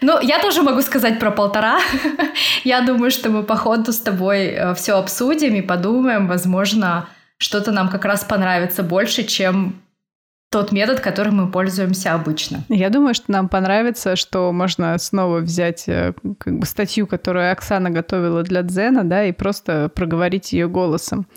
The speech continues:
Speaker 2: Просто отличный ход, да, подготовка на уровне.
Speaker 1: Нет, нет, нет, тут как раз-таки не статья, а именно комментарии, которые мне оставляли мои читатели.
Speaker 2: А, комментарии.
Speaker 1: Да, да, тут комментарии от читателей. То есть тут, э,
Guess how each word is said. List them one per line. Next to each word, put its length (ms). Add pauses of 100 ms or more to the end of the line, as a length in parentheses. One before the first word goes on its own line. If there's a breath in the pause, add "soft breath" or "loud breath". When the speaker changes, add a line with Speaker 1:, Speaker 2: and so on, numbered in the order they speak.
(360 loud breath)
Speaker 2:
Просто 540
отличный 520
ход, 380
да, 340 (340 loud breath)
подготовка 760
на 220
уровне. 680
Speaker 1:
Нет, 320
нет, 200
нет, 280
тут 140
как 160
раз-таки 440
не 160
статья, 680
а 80
именно 340
комментарии, 640
которые 320
мне 160
оставляли 640
мои 240
читатели. 600
Speaker 2:
А, 20
комментарии. 800
Speaker 1:
Да, 420
да, 180
тут 160
комментарии 600
от 300
читателей. 680
То 140
есть 260
тут, 300
э, 320